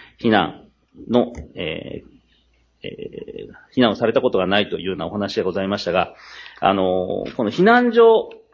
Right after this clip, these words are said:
えー、壱岐市の避難所施設一覧というのが、えー、配られております。ね。この中においてですね、まあ、あの、優先順位的、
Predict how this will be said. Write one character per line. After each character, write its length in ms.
え 80
ー、 80
壱 80
岐 100
市 100
の 80
避 140
難 240
所 240
施 80
設 240
一 180
覧 200
と 100
い 80
う 20
の 140
が、 360
え 540
ー、 180
配 120
ら 100
れ 80
て 80
お 80
り 80
ま 140
す。 180
ね。 220
こ 120
の 80
中 220
に 100
お 80
い 40
て 100
で 100
す 100
ね、 280
ま 200
あ、 80
あ 40
の、 360
優 160
先 280
順 300
位 40
的、 720